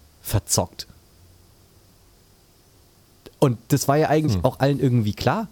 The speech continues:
Speaker 1: dass der nicht so reich ist, wie er sagt, aber einfach eine fucking Milliarde, ey. Heftig.
Speaker 2: Scheint ein paar gute Wochenenden gehabt zu haben, der junge Mann.
Speaker 1: <laughs> Ja, nach Russland. We got the, we got the, we got very beautiful hookers.
Speaker 2: The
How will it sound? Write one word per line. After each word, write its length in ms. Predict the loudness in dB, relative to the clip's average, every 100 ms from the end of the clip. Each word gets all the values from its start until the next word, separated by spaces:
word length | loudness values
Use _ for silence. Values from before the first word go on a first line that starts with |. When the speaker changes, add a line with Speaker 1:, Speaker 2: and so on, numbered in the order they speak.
| -4
Speaker 1:
dass 160 | -2
der 140 | 0 0
nicht 120 | 0
so 80 | 0
reich 220 | 0 0
ist, 160 | 0 0
wie 60 |
er 100 | 0
sagt, 220 | 0 -2 -4
aber 100 | -4
einfach 200 | 0 0
eine 100 | -2
fucking 500 | -4 -6 -2 0 2
Milliarde, 420 | 2 0 0 0
ey. 220 | 0 -4 -6 -20 _ _ _ _ _ _
Heftig. 720 | -8 -4 -4 -8 -8 -8 -8 -20 -20 _ _ -20 _ _ -20 _ _ _ -12
Speaker 2:
Scheint 220 | -6 -6
ein 40 | -2
paar 100 | 0
gute 200 | 0 0
Wochenenden 520 | 0 -2 -2 -2 -4
gehabt 240 | -4 -4
zu 80 | -4
haben, 120 | -2 -2
der 80 |
junge 200 | -2 -2
Mann. 220 | -2 -4 -6
Speaker 1:
<laughs> 40 | -12 -18 -12 -12 -12 -16 -18 -18 -18 -18 -16 -4
Ja, 200 | 0 2
nach 180 | 0 2
Russland. 400 | -2 0 0 0 -2
We 160 | 0
got 140 | 2 0
the, 120 | -2 0
we 100 | 0
got 160 | 0 0
the, 60 | -4 -6 -6
we 80 | -2
got 140 | 0
very 220 | 0 0 0
beautiful 420 | -2 -6 -8 -8
hookers. 300 | -6 -10 -14 -20 -20 -20 -20 -20 _ _
Speaker 2:
The 40 | _